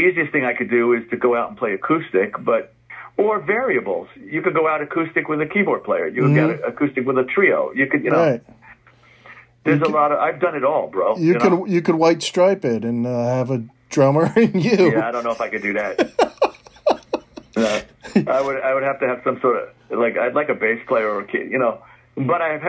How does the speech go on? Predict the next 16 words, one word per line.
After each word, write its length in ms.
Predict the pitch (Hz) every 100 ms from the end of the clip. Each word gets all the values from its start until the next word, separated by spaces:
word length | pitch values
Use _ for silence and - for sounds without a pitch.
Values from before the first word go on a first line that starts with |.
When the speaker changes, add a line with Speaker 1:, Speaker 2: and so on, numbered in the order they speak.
| -
Speaker 1:
in 140 | 147
my, 160 | 151 156 151
in 120 | 143
my 100 | 139
career, 400 | 131 143 135 127
I've, 140 | 110 -
I've 180 | 110 107
tried 340 | - 117 110
it 100 | 95
all 380 | 90 95 80 -
except 220 | 127 127 113
Speaker 2:
Yeah. 60 |
Speaker 1:
the 60 | 113
white 200 | 110 110 -
stripe 320 | 147 127 -
thing. 260 | 170 120